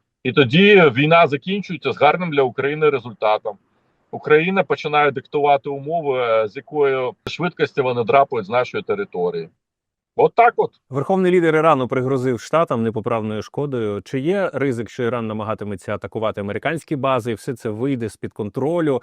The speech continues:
Speaker 2: Ви думаєте, що Трамп, е, вдарить по Ірану і просто його знищить? Чи буде боротьба, і скільки вона може тривати?
Speaker 1: Якби б у Ірана була можливість щось робити, вони б давно зробили.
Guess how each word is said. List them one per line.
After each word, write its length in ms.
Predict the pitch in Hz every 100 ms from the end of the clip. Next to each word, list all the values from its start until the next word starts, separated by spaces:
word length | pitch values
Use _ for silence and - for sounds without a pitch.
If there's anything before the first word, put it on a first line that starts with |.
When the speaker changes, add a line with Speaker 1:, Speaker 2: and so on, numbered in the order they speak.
| -
Speaker 2:
Ви 140 | 117
думаєте, 320 | 151 180 185 165
що 180 | -
Трамп, 380 | 147 175 175 139
е, 40 | 151 151 143 139 135 131 127 123 131 120 110 107
вдарить 540 | 107 131 165 151 -
по 120 | 147
Ірану 400 | 135 151 143 135 -
і 300 | 139 131 127 -
просто 320 | 139 147 151
його 220 | 143 143
знищить? 600 | 135 190 254 - 117 - -
Чи 360 | - 143 143
буде 280 | 120 185 170
боротьба, 560 | 147 160 135 147 190 113
і 100 | 98
скільки 320 | - 139 135
вона 140 | 131
може 220 | 127 117
тривати? 500 | 110 120 123 85 - -
Speaker 1:
Якби 380 | - 170 151 175
б 80 | 151
у 200 | 170 160
Ірана 320 | 175 170 147
була 300 | 127 160 160
можливість 600 | 143 123 143 202 156 113
щось 300 | - 151 131
робити, 480 | 139 127 165 214 147
вони 260 | 120 120 151
б 60 |
давно 300 | 123 123 135
зробили. 580 | 135 139 123 107 95 82